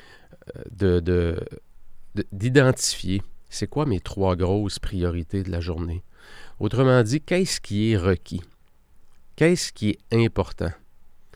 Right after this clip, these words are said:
Qu'est-ce qui est important et qui est urgent ? Parce que ça va arriver des journées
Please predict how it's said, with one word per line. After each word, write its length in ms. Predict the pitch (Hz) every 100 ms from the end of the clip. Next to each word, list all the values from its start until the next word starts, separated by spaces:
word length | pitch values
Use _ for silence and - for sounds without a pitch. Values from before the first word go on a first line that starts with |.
| - - -
Qu'est-ce 260 | 139 165 -
qui 180 | - 123
est 100 | 131
important 540 | 123 - - 131 151 -
et 120 | 107
qui 160 | - 123
est 60 |
urgent ? 440 | 123 101 107 131 101
Parce 180 | - -
que 80 |
ça 160 | 95 104
va 120 | 110
arriver 320 | 113 107 139
des 160 | 139 113
journées 540 | 98 95 101 107 135